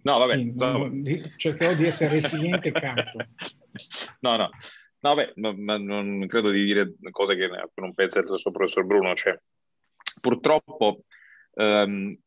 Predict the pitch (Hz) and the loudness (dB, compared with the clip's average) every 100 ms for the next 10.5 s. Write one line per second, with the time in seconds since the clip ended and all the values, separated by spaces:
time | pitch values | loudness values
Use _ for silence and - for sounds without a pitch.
0 | _ _ _ - 104 107 107 - 107 107 | _ _ _ -2 2 2 2 0 0 2
1 | 107 110 101 104 104 - 98 98 104 110 | 2 2 2 -2 -6 -6 -6 -4 -4 -4
2 | 101 90 95 - 92 92 95 95 95 - | -2 -4 -6 -10 -10 -4 -2 -2 -4 -2
3 | 101 98 90 95 101 98 104 110 104 101 | 0 0 0 0 2 2 2 2 2 2
4 | 117 98 95 92 - 107 - 98 90 - | 2 2 0 -4 -4 -10 -2 0 0 -4
5 | - 98 113 _ _ - 98 117 107 90 | -8 -8 -8 _ _ -16 -4 0 2 0
6 | 87 98 - _ _ - 117 208 247 95 | 0 -2 -6 _ _ -10 -2 -2 -2 -2
7 | 92 120 104 104 - 120 95 101 110 107 | -2 -2 -2 -4 -4 -6 -4 -2 0 2
8 | 101 98 98 95 90 - _ 90 87 - | 2 4 2 -2 -4 -8 _ -20 -8 -6
9 | 104 - 98 98 - 92 92 - 82 - | -4 -2 0 0 -2 -6 -6 -6 -8 -6
10 | 87 87 78 - | -4 -2 -2 -4